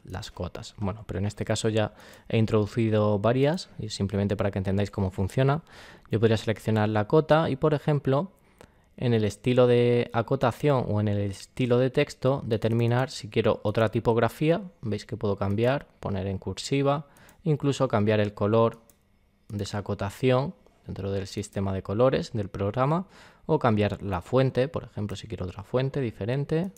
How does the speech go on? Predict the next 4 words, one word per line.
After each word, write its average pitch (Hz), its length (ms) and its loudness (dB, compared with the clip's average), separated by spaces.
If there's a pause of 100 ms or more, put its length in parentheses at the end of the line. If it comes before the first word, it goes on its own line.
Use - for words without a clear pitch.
(640)
sería 101 280 -4
elegir 113 540 -4
la 110 120 -6
tipografía 101 760 -4